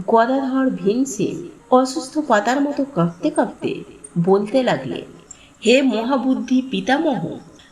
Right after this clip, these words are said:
মাতা কুম্ভী, দ্রৌপদী, ভ্রাতা যুধিষ্ঠির, অর্জুন, অনুকূল ও সহদেব, এরা কেউই একাদশীর দিন ভোজন করেন না। আমাকেও অন্ন গ্রহণ করতে নিষেধ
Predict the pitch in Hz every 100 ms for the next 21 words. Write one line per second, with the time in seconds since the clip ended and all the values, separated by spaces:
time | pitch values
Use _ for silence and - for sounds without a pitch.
0 | - 226 240 240 285 285 240 262 294 214
1 | 156 - - 185 220 262 359 359 196 120
2 | - - - - - - 175 240 247 311
3 | 285 196 262 330 - 277 160 - - -
4 | - 262 254 262 262 190 135 - - -
5 | 254 269 403 392 381 392 - - 214 -
6 | 175 185 226 170 - - - - 262 254
7 | 262 254 226 233 240 240 - 180 180 247
8 | 277 302 262 269 254 180 180 165 247 349
9 | 330 202 135 - - - - - _ -
10 | 247 262 339 359 359 - 208 214 214 220
11 | 180 175 240 254 254 - 240 175 -